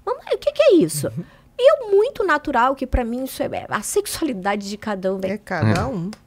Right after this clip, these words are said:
Speaker 1: É de cada um e ela tem que ser respeitada. Então, pra mim, é muito natural, muito natural. Eu falei, "Filho, são só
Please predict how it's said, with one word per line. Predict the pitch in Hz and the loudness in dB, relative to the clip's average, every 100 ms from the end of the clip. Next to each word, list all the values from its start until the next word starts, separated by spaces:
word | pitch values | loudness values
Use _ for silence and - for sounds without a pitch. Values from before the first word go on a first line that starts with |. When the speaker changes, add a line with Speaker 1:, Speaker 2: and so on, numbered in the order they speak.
| _ - | _ -6
Speaker 1:
É | 247 | -4
de | 233 254 | -4 -6
cada | - 254 233 247 | -6 -6 -4 -4
um | 175 226 226 | -4 -6 -2
e | |
ela | 180 185 | -2 -2
tem | 208 | -6
que | 247 | -8
ser | - 254 | -8 -6
respeitada. | 233 240 - 240 226 196 | -4 -6 -6 -6 -6 -6
Então, | 214 302 | -6 -6
pra | 294 | -4
mim, | 254 262 | -2 -4
é | 269 - | -4 -2
muito | 247 262 277 294 311 - 311 | 0 6 8 8 6 -2 -6
natural, | 269 202 220 - 294 294 147 - | -2 -2 -4 -8 -8 -2 -2 -4
muito | 175 202 202 202 226 214 | -6 -2 0 0 -2 -8
natural. | 196 208 208 - - - - | -10 -8 -10 -12 -16 -20 -20
Eu | - | -4
falei, | 392 523 | 0 0
"Filho, | - 605 330 156 - - - | 0 0 2 0 -2 -12 -14
são | - - 453 | -8 -6 -6
só | - 294 262 480 | -4 0 2 0